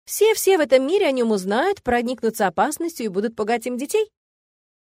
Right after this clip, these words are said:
"Вряд ли, конечно", уже не знала, что отвечать девушка. "А вот о бездне почему-то знают все, и страшилки о ней из уст в уста передаются многие-многие столетия.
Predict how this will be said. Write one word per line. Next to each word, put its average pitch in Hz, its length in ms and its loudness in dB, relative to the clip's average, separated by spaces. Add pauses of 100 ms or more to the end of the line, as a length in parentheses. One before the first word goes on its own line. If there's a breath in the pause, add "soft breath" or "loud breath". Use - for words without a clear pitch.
(420)
"Вряд 320 360 -2
ли, 254 120 -2
конечно", 214 680 -4 (260)
уже 214 240 -2
не 202 140 -2
знала, 226 260 -4
что 185 200 -4
отвечать 180 360 -6
девушка. 160 380 -16 (120)
"А 226 100 4
вот 294 140 6
о 285 60 8
бездне 359 300 4
почему-то 330 440 -2
знают 311 260 -2
все, - 360 -10 (240)
и 254 80 -2
страшилки 254 640 0
о 202 120 2
ней 185 220 -2
из 180 140 -4
уст 277 240 -4
в 208 60 -2
уста 190 280 2
передаются 220 680 0
многие-многие 185 840 -2
столетия. 285 560 -4